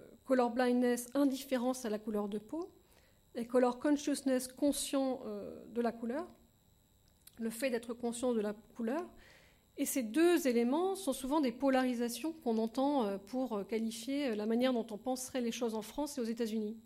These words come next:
C'est des arguments qu'on a souvent entendus pour montrer, euh, deux formes, euh, de, de, d'imaginaire, euh, un pro-, un qui serait universaliste et le second différentialiste.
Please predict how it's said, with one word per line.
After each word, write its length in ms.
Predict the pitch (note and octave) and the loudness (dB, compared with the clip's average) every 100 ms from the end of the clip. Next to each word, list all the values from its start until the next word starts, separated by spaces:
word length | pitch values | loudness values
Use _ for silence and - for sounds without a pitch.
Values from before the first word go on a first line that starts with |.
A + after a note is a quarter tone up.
| - - - _ - | -20 -20 -20 _ -10
C'est 100 | A3 | -2
des 120 | A3+ | 2
arguments 320 | A3+ C4 D4+ | 4 4 4
qu'on 160 | C#4 A3+ | 4 0
a 80 | |
souvent 280 | A3+ C#4 C#4+ | 0 -2 0
entendus 460 | C#4+ B3+ A#3+ C4+ E4 | 0 0 -2 -2 -6
pour 320 | - C4+ C4+ | -4 -2 0
montrer, 560 | A3 A3 A3 C4+ D4 A#3+ | -2 -6 -8 -8 -6 -4
euh, 180 | G3 G3+ - - - _ A3+ | -6 -10 -16 -20 -20 _ -4
deux 200 | G#3+ C#4+ | 0 2
formes, 760 | - C4 C#4+ B3+ G#3+ G3 G3+ - - _ _ _ _ _ - - - - | 4 4 2 0 -2 -6 -8 -12 -20 _ _ _ _ _ -20 -20 -18 -6
euh, 300 | A3 G3+ G3+ | -4 -2 -4
de, 320 | G3+ A3 G3+ | -6 -6 -8
de, 180 | G#3 - A3 | -10 -14 -6
d'imaginaire, 800 | A3+ B3 A#3+ A3+ A3+ B3+ E4 D4+ A3 | 2 6 6 8 6 6 2 2 -2
euh, 220 | G3+ G3+ - C4 | -4 -6 -6 -2
un 120 | C4 | 0
pro-, 220 | - C4+ | 0 -2
un 280 | - C4 C#4 | 2 2 2
qui 180 | C#4 A#3 | 0 -6
serait 320 | - B3+ B3 | -4 0 2
universaliste 800 | A3+ A3 A3 A3 A3+ C#4 D#4+ - | 2 0 -2 -4 -2 -2 -4 -2
et 40 | |
le 120 | A3 G#3+ | 0 0
second 360 | A3+ G#3+ C4+ | -2 0 0
différentialiste. 960 | B3 - A3+ G#3+ G#3+ G#3 G3+ - - | 0 -2 -4 -4 -4 -6 -6 -10 -16